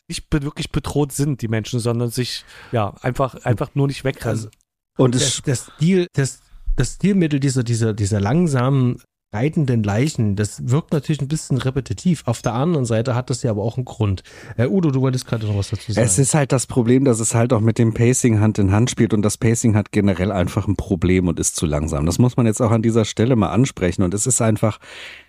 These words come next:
Speaker 3: diese, diese lahmen Leichen, <laughs> das ist einfach,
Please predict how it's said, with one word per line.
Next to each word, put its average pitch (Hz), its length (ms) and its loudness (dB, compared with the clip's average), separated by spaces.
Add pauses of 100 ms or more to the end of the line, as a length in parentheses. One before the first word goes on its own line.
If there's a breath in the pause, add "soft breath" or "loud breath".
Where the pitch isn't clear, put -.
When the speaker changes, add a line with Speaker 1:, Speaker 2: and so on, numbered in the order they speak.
(140)
Speaker 3:
diese, 110 320 4
diese 107 320 2
lahmen 117 520 4
Leichen, 127 840 0
<laughs> - 60 -6
das 208 260 2
ist - 280 -2
einfach, 156 380 2